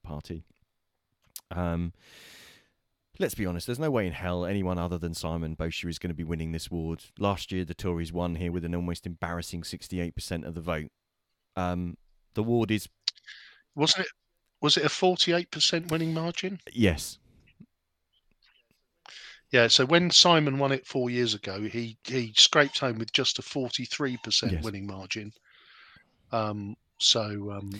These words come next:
Speaker 2: yeah.
Speaker 1: Yeah, I mean, it, it's perhaps a ward where it's ripe for someone else to campaign in it, to fight for all of the votes that aren't being represented by continually returning, um, effectively a kind of a story stronghold,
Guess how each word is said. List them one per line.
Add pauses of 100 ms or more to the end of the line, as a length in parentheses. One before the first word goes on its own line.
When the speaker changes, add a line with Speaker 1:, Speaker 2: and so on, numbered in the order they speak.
(300)
Speaker 2:
yeah.
Speaker 1:
Yeah,
I
mean,
it,
it's
perhaps
a
ward
where
it's
ripe
for
someone
else
to
campaign
in
it,
to
fight
for
all
of
the
votes
that
aren't
being
represented
by
continually
returning, (480)
um, (100)
effectively
a
kind
of
a
story
stronghold,